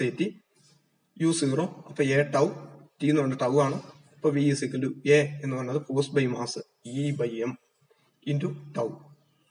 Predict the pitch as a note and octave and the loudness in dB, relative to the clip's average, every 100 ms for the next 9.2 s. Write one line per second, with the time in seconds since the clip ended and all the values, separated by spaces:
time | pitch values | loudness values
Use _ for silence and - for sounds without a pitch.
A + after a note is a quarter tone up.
0 | - C3+ F3 - - - - _ D3+ F2+ | -6 -2 -2 -4 -16 -20 -20 _ -10 -10
1 | - - D#3+ D3 A#2+ - D#3 E3 E3 D3+ | -12 -2 2 2 0 -2 0 2 4 6
2 | D#3 - G3 A3+ D3+ C3+ E3+ - - _ | 4 4 0 2 0 0 -4 -10 -20 _
3 | D3 C#3+ F#3 D#3+ C3 - C#3+ D#3 C#3 A#2+ | -2 0 2 2 0 -4 0 2 2 0
4 | B2 C#3+ E3 - B2 A#2+ A#2 _ _ _ | -2 -4 -6 -6 -6 -4 -8 _ _ _
5 | _ _ _ _ _ _ _ _ _ _ | _ _ _ _ _ _ _ _ _ _
6 | _ _ _ _ _ _ _ - F#3+ F3+ | _ _ _ _ _ _ _ -2 2 6
7 | D3 - F#3+ F3+ A3+ A3+ - F3 D#3 C#3+ | 4 4 2 4 4 2 2 2 4 2
8 | - - - D3+ E3 F#3 G3 G3 E3+ D#3 | 0 -16 -12 4 6 6 4 2 4 6
9 | D#3 | 6